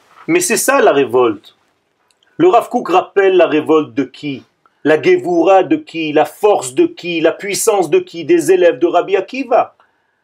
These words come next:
Qu'étaient-ils ces élèves ? Seulement des élèves de Yeshiva ? Pas du tout. C'étaient des guerriers, Talmidei Chachamim. C'étaient des hommes qui savaient autant manier l'arme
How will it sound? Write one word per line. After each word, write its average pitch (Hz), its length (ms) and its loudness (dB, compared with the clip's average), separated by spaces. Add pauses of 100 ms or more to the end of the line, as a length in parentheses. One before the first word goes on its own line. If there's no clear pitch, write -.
(440)
Qu'étaient-ils 285 580 -2
ces 185 300 0
élèves ? 160 380 2 (180)
Seulement 196 420 0
des 151 280 0
élèves 170 260 0
de 160 100 0
Yeshiva ? 156 760 -4
Pas 156 80 4
du 220 180 -8
tout. 330 360 0 (960)
C'étaient 226 340 0
des 170 220 0
guerriers, 339 720 0 (880)
Talmidei 139 460 0
Chachamim. 123 580 -4 (1040)
C'étaient 247 380 0
des 208 380 0
hommes 285 260 2
qui 254 120 -6
savaient 233 600 4
autant 254 560 2
manier 233 680 2
l'arme 196 580 0